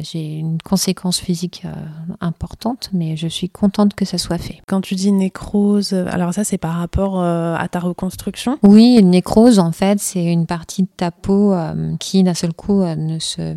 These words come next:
Speaker 1: vascularise plus. Je crois que j'ai mis les syllabes dans le bon ordre. <laughs> Et, euh, bah, du coup, euh, ta, ta peau qui devient noire.
Speaker 2: Mhm.
Speaker 1: Le truc un peu glauque. Euh, ça, bah, je l'ai connu, euh, sur les deux seins.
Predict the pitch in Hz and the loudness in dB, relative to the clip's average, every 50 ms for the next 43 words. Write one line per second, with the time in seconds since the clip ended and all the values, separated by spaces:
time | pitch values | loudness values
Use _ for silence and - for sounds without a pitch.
0 | 160 170 180 180 185 - - - - - - 196 190 185 190 185 190 196 196 196 | -8 -8 -8 -8 -8 -10 -14 -18 -20 -12 -6 -4 -4 -2 -2 -2 -2 -2 -2 -4
1 | 196 190 190 196 185 180 170 175 175 180 175 165 - - 165 156 _ - - 262 | -4 -6 -8 -8 -8 -8 -6 -4 -4 -2 -4 -4 -4 -6 -8 -8 _ -6 -4 -4
2 | 453 - - - - - _ - - 180 - - - 175 160 160 160 165 - - | -4 -4 -6 -12 -20 -20 _ -8 -8 -8 -8 -8 -10 -8 -8 -6 -6 -8 -10 -10
3 | - 175 170 165 165 160 - 160 156 165 160 156 165 165 180 277 403 480 - - | -10 -8 -8 -6 -6 -8 -8 -8 -8 -8 -6 -6 -4 -4 -4 -2 -4 -4 -6 -8
4 | - - - 240 233 185 196 202 208 202 202 196 196 190 - - - - 262 - | -6 0 2 4 4 4 2 2 2 2 2 2 -2 -4 -6 -4 -2 -2 -2 -2
5 | 311 285 262 247 233 220 214 202 185 - - 202 214 226 233 233 214 202 185 180 | -2 -4 -6 -8 -8 -10 -10 -10 -12 -6 -2 2 2 4 4 2 2 2 0 -2
6 | 165 165 175 165 165 156 170 175 165 - - 302 370 339 262 208 180 170 - - | -4 -4 -4 -4 -4 -2 -2 -4 -4 -2 0 2 4 4 4 2 0 -2 -4 -8
7 | 165 156 156 156 156 - - 160 156 - - 226 254 247 - - 175 156 - 160 | -12 -10 -10 -10 -12 -12 -12 -14 -14 -6 -2 -2 -2 -2 -4 -10 -12 -10 -10 -8
8 | 151 156 151 147 147 151 - - - 440 - - - - - _ _ - 202 196 | -8 -8 -8 -8 -8 -8 -6 -6 -6 -6 -8 -12 -20 -20 -20 _ _ -4 0 0
9 | 185 175 165 - - 196 190 - 175 156 - - - 160 151 - 165 220 - - | 0 0 -2 -2 -4 -6 -6 -6 -8 -14 -12 -12 -12 -10 -8 -4 -4 -4 -4 -6
10 | - - - _ 170 156 151 147 - - 165 160 160 156 151 147 156 156 - - | -10 -16 -14 _ -8 -6 -6 -6 -6 -8 -8 -6 -6 -6 -4 -4 -6 -6 -8 -6
11 | - 165 165 170 175 180 175 165 156 - - 165 160 160 160 151 165 156 147 - | -4 -2 0 0 0 0 -2 -2 -4 -6 -6 -6 -6 -6 -6 -6 -6 -6 -6 -6
12 | - - 190 | -4 -4 -4